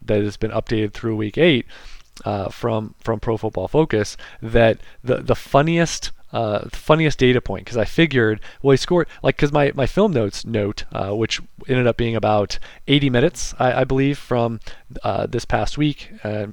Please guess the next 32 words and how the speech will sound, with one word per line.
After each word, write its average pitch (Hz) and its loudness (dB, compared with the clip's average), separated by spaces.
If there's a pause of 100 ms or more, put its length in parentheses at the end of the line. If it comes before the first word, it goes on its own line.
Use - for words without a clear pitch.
and 110 -2
on 110 -2
Sunday's 110 -2
games, 135 -2
fourteen 135 -4
games. 117 -2
I 110 -4
go 113 0
in 107 -2
depth, 110 0 (200)
watch - -2
every 117 2
play 113 0
of 113 0
every 104 0
game, 110 -2 (280)
and 104 -2
distill 113 2
it 98 0
down, 101 -2
as 101 -4
the 98 -6
phrase 98 -2
goes, 95 -4
to - -6
the 104 -4
dynasty 104 0
information 98 -8
you 107 -4
need 98 -8
to 104 -8
know. 110 4